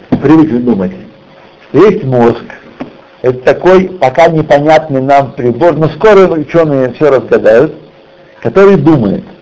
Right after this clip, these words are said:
И мы там какие-то, какие-то процессы, какие-то реле опускаются, замыкаются, что-то такое падает, что-то такое, контур возникает, контур, э, гаснет. Нек-, нечто такое электромеханическое, которое думает.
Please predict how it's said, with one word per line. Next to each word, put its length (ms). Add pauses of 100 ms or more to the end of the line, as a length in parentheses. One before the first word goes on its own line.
(960)
И 160
мы 200
там 260
какие-то, 320
какие-то 360
процессы, 560
какие-то 720
реле 340
опускаются, 840
замыкаются, 1000 (100)
что-то 240
такое 300
падает, 540
что-то 280
такое, 280 (380)
контур 460
возникает, 840
контур, 460
э, 500 (640)
гаснет. 640 (420)
Нек-, 360
нечто 280
такое 220
электромеханическое, 1200
которое 400
думает. 420